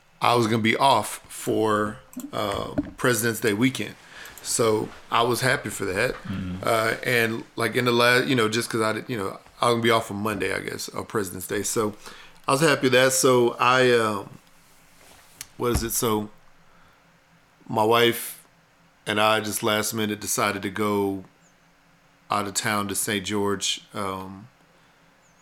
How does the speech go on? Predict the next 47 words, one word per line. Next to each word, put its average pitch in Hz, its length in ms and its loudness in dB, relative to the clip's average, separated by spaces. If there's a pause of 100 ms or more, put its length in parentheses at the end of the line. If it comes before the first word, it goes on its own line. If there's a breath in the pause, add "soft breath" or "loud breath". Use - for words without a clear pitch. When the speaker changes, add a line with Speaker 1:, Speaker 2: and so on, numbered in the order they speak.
Speaker 1:
you 107 140 -10
know, 98 300 -6 (760)
to, 104 420 0
you 110 100 -6
know, 101 140 -2
where 101 120 0
we 104 140 -2
just 101 220 -4
go 104 160 -2
and 98 100 -4
visit 104 220 -4
my 101 120 -2
mother-in-law, 101 680 -2 (120)
uh, 101 140 -6
every 107 220 -4
now 104 240 -2
and 98 80 -6
then, 98 160 -8 (580 loud breath)
uh, 110 260 0
you 117 120 -2
know, 113 100 2
just 123 220 0
for 117 100 -2
the 110 60 2
weekend. 110 440 2
And 107 120 0
it's 107 120 0
just 110 220 0
a 90 60 -8
few 110 220 -2
hours 98 280 -2
away. 92 220 -6
It's 95 160 -8
a - 20 -14
quick - 280 -10
drive, 95 360 -4
so 92 220 -8
it's 92 120 -8
fine. - 360 -8 (560 loud breath)
Uh, 110 260 2 (120)
and 117 180 -2
then 120 360 4 (140)
at 117 140 -2
the 120 60 -4
same 131 340 2
time, 110 560 2 (360)
uh, 104 400 0